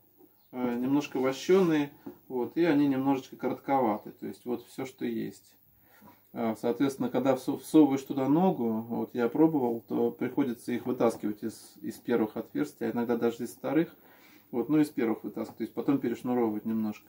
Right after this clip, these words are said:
чтобы влезть, чтобы нога, э, влезла. Язычок, вот здесь его не видно, сейчас я вторую полупару возьму.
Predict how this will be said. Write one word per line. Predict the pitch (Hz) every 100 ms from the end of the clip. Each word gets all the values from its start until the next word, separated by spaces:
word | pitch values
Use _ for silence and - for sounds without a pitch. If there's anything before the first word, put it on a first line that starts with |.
| -
чтобы | - 117 110
влезть, | 113 117 - - -
чтобы | - 113
нога, | 120 120 139 156 - _ _
э, | 120
влезла. | 117 127 117 117 107 - - _ _ _ _ - - - - _ - 123 - - - - _
Язычок, | 147 156 165 - 214 196 -
вот | 120 117 -
здесь | 127 135 -
его | 135
не | 147
видно, | 165 202 160 113
сейчас | 110 -
я | 117
вторую | - 123 123
полупару | 113 120 120 123 120
возьму. | 127 139 185 208